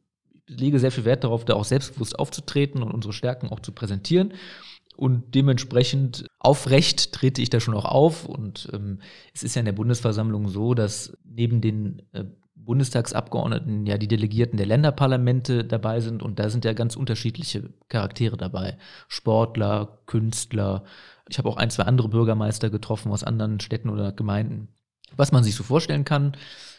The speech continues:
ähm, Forscher, alles Mögliche. Und dementsprechend ist das, so wie der Name sagt, Bundesversammlung, also im Grunde eine Versammlung von Leuten aus dem ganzen Bundesgebiet, die,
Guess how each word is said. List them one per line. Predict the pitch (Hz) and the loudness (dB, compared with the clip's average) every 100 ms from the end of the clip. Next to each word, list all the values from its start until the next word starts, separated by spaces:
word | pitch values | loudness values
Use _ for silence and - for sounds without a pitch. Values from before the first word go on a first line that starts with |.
| _ | _
ähm, | - 101 98 | -12 -10 -10
Forscher, | - 131 - - 101 98 - | -2 -2 0 0 2 0 0
alles | 127 131 | 0 2
Mögliche. | 151 151 143 170 175 _ | 2 0 -8 -8 -10 _
Und | 113 104 - - | -6 -6 -6 -4
dementsprechend | 110 107 - 107 104 127 - | -2 -2 -2 -4 0 -2 -2
ist | - 120 - | -8 -8 -2
das, | 120 - | -2 -2
so | 110 | -4
wie | 110 | -2
der | 104 | 0
Name | 104 98 | 0 0
sagt, | 95 110 120 | 0 0 0
Bundesversammlung, | - 123 120 - 113 104 127 131 127 110 | 2 2 2 2 0 4 4 4 2 0
also | 101 | -2
im | 107 | -2
Grunde | 104 113 107 | -2 0 0
eine | 104 | -2
Versammlung | - 101 110 127 123 120 117 - - - | -2 0 2 4 4 4 0 -6 -18 -20
von | - 110 | -6 -2
Leuten | 104 107 120 120 | 2 2 2 0
aus | 110 - | -2 -2
dem | 110 | 0
ganzen | 117 - 107 | 0 0 2
Bundesgebiet, | 123 135 - 113 117 123 123 | 4 4 2 -4 -2 -2 -2
die, | 110 | -4